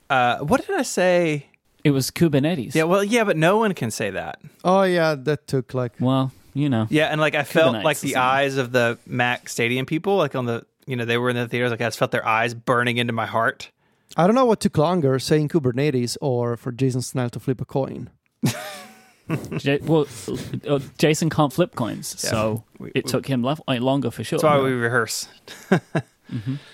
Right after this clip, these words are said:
Speaker 2: Well, we rehearse so we realize he can't flip coins, so then we don't ask him to.
Speaker 1: All right, Federico, you wanna tell us about,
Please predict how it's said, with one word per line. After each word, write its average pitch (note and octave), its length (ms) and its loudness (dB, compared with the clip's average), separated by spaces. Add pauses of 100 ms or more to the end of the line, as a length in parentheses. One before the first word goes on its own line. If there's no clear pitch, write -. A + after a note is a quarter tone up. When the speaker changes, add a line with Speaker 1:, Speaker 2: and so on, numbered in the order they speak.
(240)
Speaker 2:
Well, D3+ 140 4
we D3 140 4
rehearse D3 300 4
so D3+ 120 -2
we C3 140 2
realize B2+ 380 2
he A#2+ 60 -6
can't F#3 220 -2
flip - 160 -10
coins, - 300 -8
so A#2 100 -6
then A#2 100 0
we A#2 80 0
don't A2+ 160 -8
ask - 220 -4
him - 80 -10
to. - 180 -14
Speaker 1:
All D#3 60 -8 (380)
right, C#3+ 180 0
Federico, E3 380 2
you C#3 260 2
wanna E3 300 2
tell D#3 280 0
us D#3 360 -2
about, C3+ 540 0